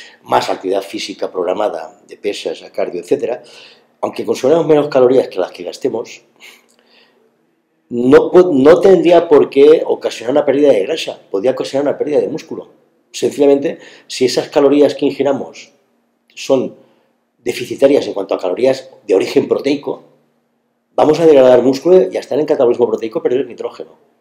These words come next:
Con lo cual hemos dicho muchas veces, no tiene que ver el déficit calórico. Es que el déficit calórico no tiene por qué ocasionar una pérdida de grasa masiva, ni una pere-, ni, ni una ganancia muscular. Puede ser lo contrario, que perdamos músculo y perdamos muy poca grasa.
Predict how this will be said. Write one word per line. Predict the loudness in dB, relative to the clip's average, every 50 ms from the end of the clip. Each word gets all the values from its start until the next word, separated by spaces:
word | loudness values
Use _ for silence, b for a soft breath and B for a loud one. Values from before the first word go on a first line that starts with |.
| _ _ _ _ _ _ _ _ _ _ _
Con | 2 4
lo | 4 6
cual | 6 4 4
hemos | 4 4 2
dicho | -2 -4 -4 -4
muchas | -4 -4 -4 -6 -6
veces, | -8 -10 -10 -12 -14 -14 -18 _ _ _ _ _ _ _ _ _ _ _ _ _ _ _
no | 0 0
tiene | 2 4 2 2 2
que | 2 2
ver | 2 2 2 0
el | -4 -8 -10
déficit | -16 -20 -20 -20 -20 -20 -20 -20
calórico. | -16 -16 -16 -16 -18 -20 -20 -20 _ _ _ _ _ _ _ _ _ _ _
Es | -14 -6
que | -2 0
el | 0
déficit | 0 0 -2 -4 -4
calórico | 0 2 2 2 2 2 2
no | 2 2 2
tiene | 2 0 0
por | 0 0 0 -2 0
qué | -2 -4 -2 0
ocasionar | -2 -4 -4 -4 -8 -12 -10 -12 -10 -8 -6 -6 -6 -6 -8 -10
una | -10 -8 -8 -6 -6
pérdida | -6 -4 0 2 2
de | 2 2
grasa | 2 -2 -2 -4 -6 -8
masiva, | -10 -10 -10 -8 -8 -8 -8 -10 -14 _ _ _ _ _ _ _ _ _ _ _ _ _ _ _ _ _ _ _ _ _ _ _ _ _ -6
ni | -2 0 2
una | 2 2
pere-, | 2 2 2 2 0
ni, | -2 -4 -4
ni | -4 -4 -4 -4
una | -4 -4 -4
ganancia | -4 -4 -4 -4 -4 -4
muscular. | -6 -6 -8 -10 -8 -8 -8 -8 -4
Puede | 0 2 2 4
ser | 4 2
lo | 0 0
contrario, | -2 -4 -8 -8 -6 -6 -6 -8 -8 -12 _ _ _ _ _ _ _ _ _ _ _ _ _ _ _ _ _ _ _ _ _ _ _ _ _ _ _ _
que | _ -6
perdamos | -2 0 2 4 4 4 4 4 4
músculo | 2 0 -2 -4 -6 -6 -6 -6 -8
y | -10 -10
perdamos | -8 -2 -2 0 0 0 -2
muy | -4 -4
poca | -4 -4 -6 -6 -10
grasa. | -16 -16 -16 -18 -20 -20